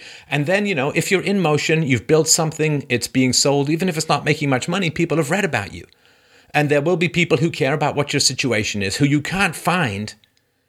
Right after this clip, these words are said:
because it's just resumes and blind resumes. And they hear about you, they call you up and they say, "Hey, man, you know, my brother died of this, and, and I really, you know, in his memory, let's find some way to work." Who knows, right?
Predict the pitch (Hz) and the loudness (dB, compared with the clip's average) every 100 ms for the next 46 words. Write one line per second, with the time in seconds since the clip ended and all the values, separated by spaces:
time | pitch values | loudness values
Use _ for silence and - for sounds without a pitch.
0 | _ - 131 147 131 - - 143 123 120 | _ -4 0 2 0 -2 0 0 2 0
1 | 113 113 113 110 104 107 104 117 113 98 | 0 0 0 0 0 0 0 0 0 -4
2 | 104 110 110 165 175 147 139 160 117 95 | -4 -2 0 2 2 2 2 0 0 -2
3 | - 160 143 135 135 117 - 113 104 147 | -2 0 2 2 0 -2 0 0 2 0
4 | 143 117 117 113 - - - - 123 117 | 2 2 0 -4 -12 -20 -18 -2 0 2
5 | 110 101 - _ _ - 147 127 190 170 | 0 -2 -8 _ _ -2 -2 2 2 2
6 | 131 143 156 120 110 - - 117 104 160 | 2 2 2 2 0 -10 -4 -2 0 0
7 | - 139 117 127 127 - 135 127 156 147 | 2 0 0 -2 -2 -2 -2 0 0 2
8 | 131 127 120 139 147 165 160 156 151 147 | 2 2 0 0 0 0 0 2 2 2
9 | 139 143 - 147 131 139 127 117 156 147 | 0 -2 -2 -2 0 0 0 2 0 0
10 | 160 247 214 120 - 131 | 2 2 2 0 -6 -8